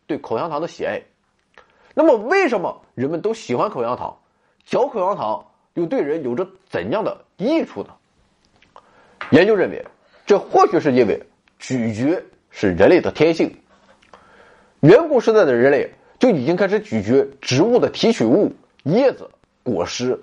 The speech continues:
和根茎等等。亚洲有些地方的人喜欢咀嚼槟榔果和槟榔叶，非洲人则爱好咀嚼含有咖啡因的可乐果，而欧洲成年人中普遍的习惯则是咀嚼烟叶。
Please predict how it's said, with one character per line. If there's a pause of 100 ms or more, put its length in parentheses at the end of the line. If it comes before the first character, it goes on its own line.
和
根
茎
等
等。 (1300)
亚
洲
有
些
地
方
的
人 (160)
喜
欢
咀
嚼
槟
榔
果 (120)
和
槟
榔
叶， (680)
非
洲
人 (180)
则
爱
好
咀
嚼
含
有
咖
啡
因
的
可
乐
果， (720)
而
欧
洲
成
年
人
中 (260)
普
遍
的
习
惯
则
是
咀
嚼
烟
叶。